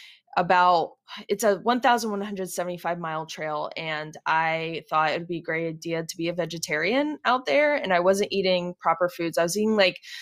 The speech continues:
like, Little Debbie's snacks, and, like, that was my food, and, like, also, like, some, some nutrient foods, but I, by the end of it, I had lost so much weight. My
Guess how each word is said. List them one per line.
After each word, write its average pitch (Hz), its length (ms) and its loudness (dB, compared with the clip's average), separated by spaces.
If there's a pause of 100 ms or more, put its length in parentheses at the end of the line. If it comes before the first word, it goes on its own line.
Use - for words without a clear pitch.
(300)
like, 208 300 4
Little 196 300 4
Debbie's 170 840 0
snacks, - 640 -4
and, 165 120 -6
like, 139 260 -2 (120)
that 151 200 4
was 165 220 -6
my 165 140 -6
food, 160 440 -4
and, 165 120 -4
like, 151 160 -4 (120)
also, 156 400 0
like, 151 300 -2
some, 151 420 -2 (100)
some 226 540 4 (840)
nutrient 240 640 2 (420)
foods, 269 460 0
but 196 240 2 (460)
I, 240 520 4
by 196 280 4
the 180 140 -2
end 190 160 -2
of 214 80 -4
it, 240 180 0
I 185 80 -2
had 185 140 -4
lost 160 320 -2
so 180 120 -2
much 190 260 -6
weight. 165 340 -4
My 160 500 -4